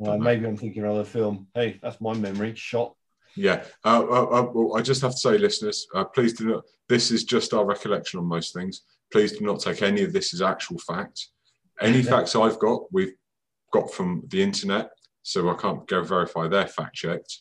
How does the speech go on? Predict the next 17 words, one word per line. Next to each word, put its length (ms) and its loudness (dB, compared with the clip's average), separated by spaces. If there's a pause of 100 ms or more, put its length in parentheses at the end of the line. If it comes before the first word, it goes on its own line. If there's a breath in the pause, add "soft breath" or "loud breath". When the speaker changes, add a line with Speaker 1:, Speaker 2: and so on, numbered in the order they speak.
(380)
Speaker 2:
And 100 -2
anything 300 0
we 140 8
remember, 400 2 (220)
well, 100 0
we're 180 4
old, 320 0
so 280 -2
we, 300 -2
we 180 4
rarely 280 2
remember 360 0
anything 320 -2
truly 360 -2
as 120 -4
it 100 -8
was. 400 -6